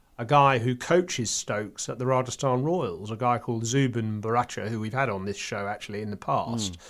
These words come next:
Speaker 1: who's a former first-class player in India and a, a very bright thinker on the game. And he <laughs> actually alluded to, um, a man who played in the seventeen seventies called Shock White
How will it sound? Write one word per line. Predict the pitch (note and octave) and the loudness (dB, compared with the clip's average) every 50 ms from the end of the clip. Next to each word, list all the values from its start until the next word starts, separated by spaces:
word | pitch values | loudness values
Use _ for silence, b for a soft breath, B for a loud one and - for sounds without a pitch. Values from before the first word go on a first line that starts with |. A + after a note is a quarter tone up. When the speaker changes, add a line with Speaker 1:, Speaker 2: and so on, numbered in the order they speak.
| B B B B | B B B B
Speaker 1:
who's | - C#3 B2+ B2 B2+ | 0 2 2 4 2
a | B2+ A#2 | 2 0
former | - - B3+ G3 C#3+ B2 G#2+ | 0 0 0 2 2 2 0
first-class | - C3+ A#2 A#2 A2+ - - G2+ G2 - | 0 0 0 0 -2 -2 -2 -2 -4 -4
player | - - A2+ G#2+ | -6 -8 -6 -4
in | A2 | -4
India | A2+ A2+ G#2+ G#2 G2 F#2+ | -4 -4 -4 -4 -6 -6
and | G2 G#2+ | -6 -6
a, | A2 - A#2 | -6 -6 -6
a | A#2 | -2
very | C#3 D#3 C#3 B2+ A#2 G#2+ G#2 b b b b b | 0 2 2 2 0 -2 -4 b b b b b
bright | - D3+ C3+ B2+ C#3 - - | 2 4 6 6 6 4 0
thinker | - D3+ C#3+ C#3 B2+ - B2+ A#2 | 0 2 4 4 4 2 0 -2
on | A#2+ A#2 A#2 | 0 0 -2
the | A#2+ | 0
game. | A#2 C#3 C3+ C#3 B2+ G2+ - - C3 - G#2+ A#2+ _ b b b b b b b b | 2 4 4 4 4 2 -2 -6 -10 -12 -14 -14 _ b b b b b b b b
And | D3 C#3 B2+ | 0 4 6
he | C3+ F3 A3 G3 - G3 - | 8 8 8 8 8 6 6
<laughs> | - - | 4 2
actually | G3 G3+ - - F3+ C#3+ C#3 | 0 0 2 2 6 6 8
alluded | C#3+ E3 F#3+ A#3+ A#3 F3+ C#3 A2 G#2 - | 10 10 10 10 8 6 6 4 2 0
to, | - - C3+ C3 B2+ B2 B2 A#2+ b b b b b b b - | -2 6 8 8 8 8 6 2 b b b b b b b 2
um, | B2+ B2+ B2+ B2 B2 B2 - - | 4 4 6 6 4 2 0 -2
a | - C3 | 0 2
man | C3 D3+ D#3+ E3 D#3+ D#3 C#3+ C3 B2+ - - | 4 6 6 6 6 6 4 4 2 0 2
who | C3+ C3 B2+ | 2 2 2
played | B2+ - D3+ D3 C3+ B2+ B2 A#2+ | 2 2 4 6 6 6 6 4
in | B2+ B2 | 4 2
the | B2 A#2+ | 2 2
seventeen | - E3+ D#3+ C#3 C3+ B2+ - C3+ C3 B2 B2 B2 | 2 2 2 2 2 0 2 2 4 4 2 2
seventies | - - E3+ D#3+ D3+ D3 C3 B2 A#2+ - - - F2+ F2+ G2 G2+ - - - | 2 4 4 4 4 4 4 2 2 0 -4 -10 -10 -10 -6 -6 -6 -4 2
called | - E3 C#3 B2+ | 4 4 4 4
Shock | - - - G3 F3 - - - - | 2 4 6 6 6 6 4 -2 2
White | C3+ C#3+ E3 D3 G2 F#2 F2+ - - - - - | 6 8 8 8 6 4 0 -6 -10 -10 -10 -10